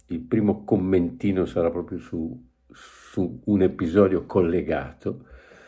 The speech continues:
Mi interessano fondamentalmente perché, eh, negli Stati Uniti vive mio figlio da tanti anni con la sua simpaticissima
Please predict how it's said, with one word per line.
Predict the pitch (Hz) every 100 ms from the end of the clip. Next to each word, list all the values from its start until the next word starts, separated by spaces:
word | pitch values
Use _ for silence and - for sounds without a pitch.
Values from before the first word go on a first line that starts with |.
| - _ _
Mi | 110
interessano | 101 107 110 117 110 98
fondamentalmente | - 98 95 92 95 98 90 95 - 95
perché, | 82 - 82 78 -
eh, | - 80 76
negli | 82 80
Stati | - 90 78
Uniti | 80 98 104 87
vive | 80 80 80 78 76 - _ -
mio | 85 73
figlio | - 87 90 80
da | 76
tanti | 76 76 76 110
anni | 73 78 -
con | 80
la | 76
sua | - 85
simpaticissima | 78 - - - 71 - - - - - 76